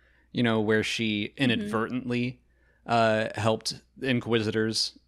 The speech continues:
Speaker 1: kill families.
Speaker 2: Yeah.
Speaker 1: But I still think that in,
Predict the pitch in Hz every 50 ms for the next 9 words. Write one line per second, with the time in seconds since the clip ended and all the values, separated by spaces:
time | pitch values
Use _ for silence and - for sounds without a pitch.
0 | _ - - 120 110 107 - - 110 107 110 113 113 123 131 139 143 143 - -
1 | - - - - 220 - _ _ _ _ _ _ _ _ _ _ _ - 143 _
2 | - 123 107 101 95 - - _ _ _ _ _ _ _ _ _ - 127 123 -
3 | - - 131 120 113 - - - 113 107 98 - - 110 101 101 - - 117 113
4 | 107 107 110 113 110